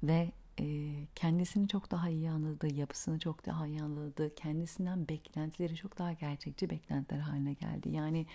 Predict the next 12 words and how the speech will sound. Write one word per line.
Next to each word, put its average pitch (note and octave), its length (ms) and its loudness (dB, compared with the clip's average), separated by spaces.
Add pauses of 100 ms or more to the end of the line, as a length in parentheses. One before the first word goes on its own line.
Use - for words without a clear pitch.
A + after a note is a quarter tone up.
(680)
ben F#3 240 4
işte - 220 0
şöyle, G3 340 2
şöyle, F#3 280 2
şöyle G3 240 4
uyumayı D#3 540 2
bekliyordum. C#3 520 -4 (500)
Ama D#3+ 380 0
Vata D#3 280 -2
için - 340 -2
öyle D#3+ 220 0
uyumak D3 500 -2